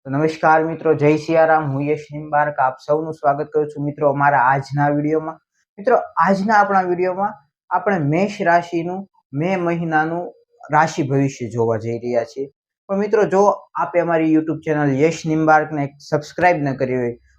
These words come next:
તો પહેલા ફટાફટ સબસ્ક્રાઇબ કરો અને બેલ આઇકનને all ઉપર સેટ કરો, જેથી આપને આવનારા હરેક વીડિયોના નોટિફિકેશન મળતા રહે. અને મિત્રો, ખાસ અમારું આજનું આ વીડિયો ગમે આપને તો અમારા વીડિયોને લાઈક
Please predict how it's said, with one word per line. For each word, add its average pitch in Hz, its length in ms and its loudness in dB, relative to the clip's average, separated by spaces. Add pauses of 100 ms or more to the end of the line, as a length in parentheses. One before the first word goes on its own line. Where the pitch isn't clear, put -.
(100)
તો 147 60 -6
પહેલા 175 280 2
ફટાફટ 185 420 0
સબસ્ક્રાઇબ 190 600 -2
કરો 196 180 2 (120)
અને 160 140 -4
બેલ 156 260 4
આઇકનને 165 360 0
all 165 240 4
ઉપર 151 180 -2
સેટ - 280 -6
કરો, 165 160 -6 (380)
જેથી 196 340 2
આપને 202 200 0
આવનારા 196 500 4
હરેક 170 240 0
વીડિયોના 170 500 2
નોટિફિકેશન 175 760 -6
મળતા 175 340 2
રહે. 175 200 -6 (480)
અને 196 120 -2
મિત્રો, 208 360 2 (440)
ખાસ 196 240 2
અમારું 190 400 0
આજનું 170 380 0
આ 165 120 4
વીડિયો 160 280 0
ગમે 180 220 -4
આપને 143 420 0
તો 147 160 0 (120)
અમારા 160 320 4
વીડિયોને 156 340 0
લાઈક 156 280 -2